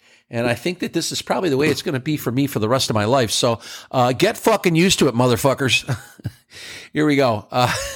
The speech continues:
<laughs> and you can see how badly I need this, right? Uh, here's what it says. I'm just gonna read this, and hopefully it's not, the grammar's not too fucked up. "People often describe anger as a red mist coming down over your eyes." Eh, okay, sure.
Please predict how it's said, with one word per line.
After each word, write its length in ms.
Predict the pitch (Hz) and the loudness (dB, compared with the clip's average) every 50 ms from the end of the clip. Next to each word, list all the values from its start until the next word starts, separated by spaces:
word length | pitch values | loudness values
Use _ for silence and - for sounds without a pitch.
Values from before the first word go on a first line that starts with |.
| - - - | -14 -18 -20
<laughs> 400 | - _ _ _ - - _ - | -20 _ _ _ -20 -20 _ -12
and 100 | - 110 | -10 -10
you 60 | 135 | -8
can 120 | - - - | -6 -4 -2
see 200 | - - 190 180 | -2 0 2 2
how 160 | 165 165 139 | 2 2 2
badly 400 | 110 135 131 135 135 120 120 110 | 2 2 2 2 2 2 2 2
I 80 | 107 | 2
need 280 | 104 98 104 110 107 90 | 2 2 0 0 -2 -2
this, 280 | 92 85 78 - - - | -4 -4 -4 -4 -4 -2
right? 240 | 98 104 120 127 - _ | -2 -2 -2 -2 -6 _
Uh, 540 | - 143 143 147 151 151 151 151 156 156 156 | -6 -2 0 0 2 2 2 2 0 0 0
here's 240 | 160 170 208 233 254 | 0 -2 -2 -2 -2
what 140 | 262 240 214 | -2 -2 0
it 80 | 170 | 0
says. 320 | - - - 170 147 139 185 | 0 0 2 2 2 2 0
I'm 100 | 220 254 | 0 0
just 140 | 262 202 - | -2 -4 -2
gonna 180 | 240 165 131 | -2 0 0
read 280 | 113 110 120 120 117 90 | 0 2 2 0 0 0
this, 320 | 104 101 - - - - - | -2 -2 -2 -4 -6 -6 -6
and 180 | 117 107 104 117 | -6 -4 -4 -4
hopefully 480 | 113 107 127 147 - - 127 117 113 | -4 -6 -6 -8 -6 -6 -4 -2 -2
it's 200 | 101 98 - - | -2 -4 -4 -4
not, 320 | 104 101 98 98 - _ _ - | -2 -2 -2 -2 -4 _ _ -10
the 120 | 101 101 92 | -8 -8 -6
grammar's 440 | - 104 98 101 98 101 92 - | -4 -2 -2 -2 -2 -4 -4 -4
not 160 | 104 92 85 - | -6 -6 -6 -6
too 120 | - 98 | -8 -10
fucked 380 | - - - 101 92 - - - | -8 -4 -4 -4 -4 -2 -2 -2
up. 260 | 98 101 - - - - - - - - - - - | -2 -2 -4 -4 -4 -4 -4 -4 -8 -18 -18 -20 -8
"People 260 | - 196 202 220 175 | -4 -2 0 2 2
often 220 | 160 160 151 160 139 | 2 2 0 0 -2
describe 400 | 127 - - - 147 127 127 123 - | -2 -2 0 2 2 2 2 0 0
anger 380 | 127 127 135 131 123 113 107 | 0 2 2 2 2 2 2
as 120 | 104 101 107 | 2 0 0
a 60 | 98 | 0
red 360 | 92 107 113 117 107 98 98 | 0 0 0 0 -2 -4 -2
mist 300 | 110 113 113 - - - | 0 0 0 0 0 -2
coming 300 | - 123 110 107 104 98 | -2 -2 -2 -2 0 0
down 260 | 90 104 101 110 110 104 | 0 0 0 0 0 -2
over 180 | 101 95 104 | -2 -2 0
your 200 | 101 95 92 92 | 0 0 0 2
eyes." 340 | 90 92 90 87 85 - - - _ - | 2 2 2 2 0 -2 -6 -10 _ -8
Eh, 300 | 349 359 370 359 339 269 - | -6 -4 -4 -4 -4 -4 -4
okay, 280 | 349 - - 320 330 | -4 -4 -2 -2 -2
sure. 300 | - - - 349 - - | -2 -2 -4 -4 -6 -8